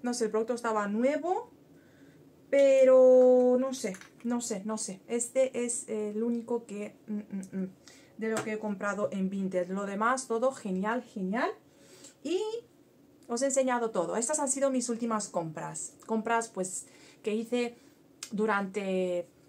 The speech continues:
no sé, todo junio. No lo he hecho todo de una vez. Y bueno, siempre he hecho un vistazo a Vinted antes porque puedo encontrar cositas nuevas a muy buen precio. Pero bueno, quitándolo de, mm,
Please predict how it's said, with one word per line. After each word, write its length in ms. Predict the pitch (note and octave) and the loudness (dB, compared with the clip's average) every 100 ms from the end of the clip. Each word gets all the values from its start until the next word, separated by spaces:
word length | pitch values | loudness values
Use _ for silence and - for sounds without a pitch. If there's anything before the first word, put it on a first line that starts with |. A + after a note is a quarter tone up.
| _ _ _ _ _ _ _ | _ _ _ _ _ _ _
no 160 | G3 | -10
sé, 180 | F#3+ E3+ - | -8 -10 -8
todo 300 | F#3+ F#3+ F#3 | -8 -6 -8
junio. 480 | - G#3 D#3+ - - _ _ _ _ | -6 -6 -6 -12 -20 _ _ _ _
No 360 | F3+ E3+ E3 D#3+ | -10 -8 -8 -10
lo 60 | |
he 40 | D#3+ | -12
hecho 160 | - | -12
todo 220 | - E3+ | -6 -4
de 60 | F3 | -4
una 180 | D#3+ D#3 | -6 -2
vez. 240 | B3+ E4+ - - - - - - | -2 -2 -8 -20 -20 -20 -20 -16
Y 120 | A3 G3 | -10 -6
bueno, 260 | G#3 F3+ | -4 -4
siempre 320 | F#3 B3 A3 | -4 -4 -2
he 40 | A3 | -2
hecho 160 | G#3+ | -2
un 40 | G#3+ | -6
vistazo 400 | F#3+ G#3+ F#3+ G3 | -4 -4 -4 -4
a 80 | F#3+ | -4
Vinted 400 | G#3 G#3 F#3+ F#3+ | -6 -6 -6 -4
antes 400 | G3+ G#3+ C#4 D4 | -4 -2 -2 -2
porque 340 | F#3+ F#3 F#3 | -6 -4 -6
puedo 320 | F#3 G3 G3+ | -8 -8 -8
encontrar 400 | G3+ F#3+ F#3+ G3 | -6 -6 -6 -8
cositas 880 | F#3+ F#3 - G3+ G3+ G3 F3+ E3+ - - - - | -8 -10 -8 -4 -2 -2 -2 -4 -6 -8 -20 -10
nuevas 500 | - G3+ G#3+ A3 A3+ | -4 -2 0 0 -2
a 100 | G#3+ F#3+ | -2 -2
muy 260 | G3+ G#3 | 0 -2
buen 360 | F#3+ G3 G3 F#3 | -6 -8 -8 -10
precio. 640 | - A3 G#3+ - F#3 E3+ | -4 0 0 -2 -6 -6
Pero 160 | F#3+ F#3+ | -4 -4
bueno, 300 | G#3+ G3 F3 | -2 -4 -6
quitándolo 640 | G3+ F#3+ A3 A#3+ B3+ A#3+ | -10 -4 0 2 2 2
de, 320 | A3+ A3+ A3 G#3+ | 2 4 4 2
mm, 140 | G#3 | -2